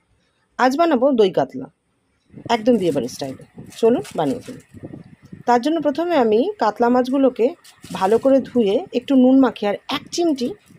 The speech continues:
হলুদ মাখিয়ে রেখে দিয়েছি। ততক্ষণে প্যান গরম করে প্রথমে আমি একটুখানি কাসুরি মেথি নিয়ে নিয়েছি।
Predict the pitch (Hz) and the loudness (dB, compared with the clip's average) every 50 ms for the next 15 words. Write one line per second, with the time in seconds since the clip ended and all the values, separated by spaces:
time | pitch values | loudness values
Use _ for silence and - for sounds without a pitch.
0 | - - 233 233 233 190 208 190 - - - - 160 - - - 82 80 82 - | -2 0 2 2 2 2 0 -4 -2 -4 -8 -8 -8 -10 -12 -12 -12 -14 -14 -16
1 | - - - _ - - - - _ - - _ _ _ _ _ _ - - - | -16 -18 -20 _ -20 -20 -20 -20 _ -20 -20 _ _ _ _ _ _ -20 -20 -20
2 | - - _ - - - 233 233 294 302 - - 254 180 190 277 - - 220 208 | -20 -20 _ -14 -4 -2 -2 0 0 -2 -2 -2 -2 -2 -2 -4 -4 -4 -2 -2
3 | 220 220 196 190 185 202 214 214 208 180 175 214 330 381 - 196 - - 226 233 | 0 0 2 2 2 2 0 -2 -2 0 0 0 -2 -4 -6 -10 -8 -2 -2 -2
4 | 214 185 190 185 175 262 - - - - - _ _ _ _ _ _ - _ - | -2 -2 -4 -6 -8 -8 -10 -12 -20 -20 -20 _ _ _ _ _ _ -16 _ -6
5 | 233 - - 240 240 - 247 269 359 494 - - - - - - 220 208 - 240 | -6 -4 -4 -6 -2 0 0 2 2 0 -4 -4 -18 -12 -4 -2 -2 -2 -2 -4
6 | 190 185 165 156 156 - 160 151 147 135 131 135 135 131 254 - - 123 | -4 -2 -4 -6 -6 -6 -8 -6 -4 -4 -4 -4 -4 -6 -8 -10 -14 -14